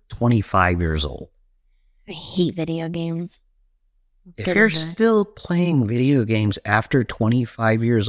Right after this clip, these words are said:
Speaker 1: old, you need to go grab your Xbox, PlayStation, your Atari, whatever it is.
Speaker 2: A-,
Speaker 1: Just
Speaker 2: Atari, that's from, like,
Speaker 1: Well, that's
Speaker 2: what,
Speaker 1: what
Speaker 2: the
Speaker 1: it was.
Speaker 2: seventies?
Speaker 1: That's what it was when I was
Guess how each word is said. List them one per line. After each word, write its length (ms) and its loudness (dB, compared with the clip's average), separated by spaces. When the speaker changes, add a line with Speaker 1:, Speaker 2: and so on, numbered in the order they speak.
Speaker 1:
old, 440 -8
you 200 4
need 440 -2
to 120 4
go 340 2
grab 500 0
your 600 0
Xbox, 720 -2
PlayStation, 960 0
your 180 4
Atari, 640 0
whatever 400 -2
it 100 0
is. 340 0
Speaker 2:
A-, 120 -2
Speaker 1:
Just 160 -2
Speaker 2:
Atari, 440 -2
that's 280 -2
from, 260 -4
like, 240 -6
Speaker 1:
Well, 180 -20
that's 20 -6
Speaker 2:
what, 100 -2
Speaker 1:
what 100 -4
Speaker 2:
the 60 -4
Speaker 1:
it 20 -2
was. 160 -4
Speaker 2:
seventies? 540 0
Speaker 1:
That's 180 -10
what 80 -10
it 80 -14
was 220 -12
when 160 -18
I 120 -12
was 400 -14